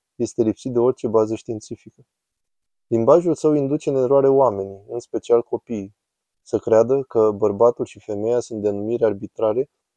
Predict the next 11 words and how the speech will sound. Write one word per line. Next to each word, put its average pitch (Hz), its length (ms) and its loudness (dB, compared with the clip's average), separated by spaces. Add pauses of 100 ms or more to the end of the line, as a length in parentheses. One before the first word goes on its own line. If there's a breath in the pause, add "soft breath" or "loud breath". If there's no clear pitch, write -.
(100)
și - 140 -18
că 110 100 -4
se 104 160 -4
pot 117 220 -4
schimba. 117 520 -4 (600)
Pur 156 140 0
și 151 140 -8
simplu 147 320 -6
nu 151 100 -2
este 143 200 -2
adevărat. 131 440 0